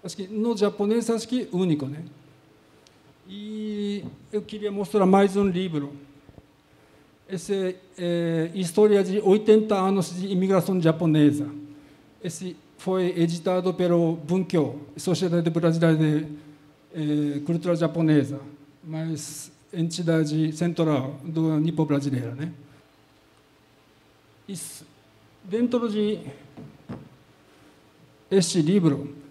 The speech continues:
tem, eh, escrito várias páginas sobre, eh, expulsão de Santos. Eh, esse,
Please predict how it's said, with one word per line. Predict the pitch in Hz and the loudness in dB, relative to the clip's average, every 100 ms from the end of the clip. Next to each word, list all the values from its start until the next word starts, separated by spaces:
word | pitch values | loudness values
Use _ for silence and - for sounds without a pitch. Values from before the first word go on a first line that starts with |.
| - | -16
tem, | - 202 185 165 - - _ | -4 -2 -2 -4 -12 -20 _
eh, | 202 170 165 156 160 | -4 -2 0 0 0
escrito | 185 170 - 202 190 185 | 2 0 0 -2 2 2
várias | 165 226 233 220 - - - - _ - | 4 4 4 4 0 -10 -20 -20 _ -4
páginas | 196 185 147 135 135 - | -2 0 0 0 -2 -10
sobre, | - 180 180 180 180 170 165 - - - _ _ - | -6 -2 0 2 2 2 -2 -12 -20 -20 _ _ -10
eh, | 156 151 151 147 147 147 143 139 143 - - - | -4 -2 0 0 2 2 0 -4 -8 -14 -20 -14
expulsão | 160 160 151 - 190 190 170 202 190 | -6 -6 -6 -12 -8 -6 0 2 4
de | 180 165 175 175 175 170 165 - _ _ _ _ - | 2 2 2 2 0 -2 -6 -20 _ _ _ _ -14
Santos. | - 196 208 139 123 - - - - _ _ _ _ _ _ _ _ - | -4 -2 0 -4 -8 -14 -20 -20 -20 _ _ _ _ _ _ _ _ -4
Eh, | 160 165 156 151 143 139 143 | 0 2 0 0 -2 -2 -6
esse, | 175 - 180 165 | -8 -6 -2 -2